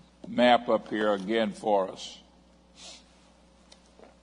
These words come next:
Up here in Nazareth where he was.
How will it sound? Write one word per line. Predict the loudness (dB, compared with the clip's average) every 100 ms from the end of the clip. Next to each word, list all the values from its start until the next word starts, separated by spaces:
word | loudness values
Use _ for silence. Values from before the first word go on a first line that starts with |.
| _ -20 _ _ _ _ _ _ _ _ _ _ 0
Up | 0 4
here | 4
in | 6
Nazareth | 8 8 6 -2
where | 0 2 2
he |
was. | 6 8 8 4 -4